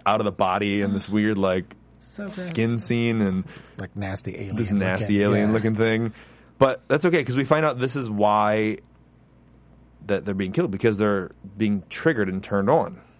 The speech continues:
Speaker 1: So it was a good little scene. Um,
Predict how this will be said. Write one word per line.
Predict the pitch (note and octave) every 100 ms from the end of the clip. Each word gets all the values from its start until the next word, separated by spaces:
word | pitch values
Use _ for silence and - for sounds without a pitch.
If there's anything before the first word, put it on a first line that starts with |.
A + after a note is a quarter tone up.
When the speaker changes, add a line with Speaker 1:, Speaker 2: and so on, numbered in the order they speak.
| - - _ - - - - -
Speaker 1:
So | - C3+
it |
was | D3+
a | D3+
good | D#3+
little | D3+
scene. | D3 - - - - - - _ B2+
Um, | C3 B2+ B2